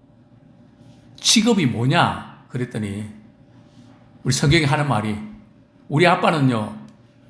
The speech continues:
말만 하면 입에서 돈이 나와요." 예? 자기가 보-, 자기가 보니까 설교밖에 하는 게 없는 것 같은데 생활을 한단 말이죠. 그래서 <laughs> 입에서 돈이 나온다고,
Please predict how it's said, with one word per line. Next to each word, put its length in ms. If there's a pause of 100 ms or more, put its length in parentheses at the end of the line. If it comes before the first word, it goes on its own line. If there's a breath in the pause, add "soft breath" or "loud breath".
(600)
말만 460
하면 360
입에서 300
돈이 240
나와요." 560 (1700 loud breath)
예? 180 (1200 loud breath)
자기가 360
보-, 220
자기가 260
보니까 300
설교밖에 600
하는 220
게 80
없는 240
것 140
같은데 640 (760 loud breath)
생활을 480
한단 240
말이죠. 280
그래서 400
<laughs> 1120
입에서 420
돈이 240
나온다고, 540